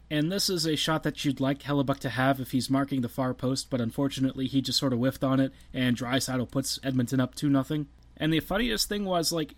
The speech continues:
the Jets came out and immediately generated a lot of offensive zone pressure, and so here I thought, you know, Winnipeg was gonna have a great game. I think it was the third line that started one of the earlier shifts. There was a Perreault shift. I mean,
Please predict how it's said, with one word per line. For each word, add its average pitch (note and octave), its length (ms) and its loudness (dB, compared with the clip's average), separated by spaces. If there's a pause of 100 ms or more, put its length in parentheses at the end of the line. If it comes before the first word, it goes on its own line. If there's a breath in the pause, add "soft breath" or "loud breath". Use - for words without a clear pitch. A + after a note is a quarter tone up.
the D#3+ 200 -4
Jets E3+ 300 -2
came F3 280 -2
out D#3+ 200 2
and C#3 100 4
immediately D3+ 460 2
generated C#3+ 520 2
a C3 60 2
lot C3+ 220 2
of B2 80 -2
offensive C3+ 420 -2
zone C#3+ 220 2
pressure, C#3 360 -2
and B2 120 0
so C#3 140 0
here E3+ 200 -2
I D3+ 140 0
thought, C3 340 0
you C#3+ 100 0
know, B2+ 80 4
Winnipeg D3 380 0
was C3+ 140 0
gonna C3+ 160 2
have C3 180 2
a A2+ 60 -2
great B2 240 0
game. C#3 280 2 (440)
I C#3 100 4
think F3 220 0
it F3 60 -2
was C#3 120 0
the C#3 100 0
third D#3 320 2
line C#3+ 260 4
that C3+ 120 2
started C#3+ 320 2
one B2+ 160 2
of B2+ 60 2
the B2+ 120 -2
earlier C#3+ 400 4
shifts. C#3 440 0
There B2+ 140 2
was A#2+ 180 0
a A2+ 40 -4
Perreault C#3+ 440 0
shift. C#3+ 340 0
I C3 60 2
mean, C3 180 2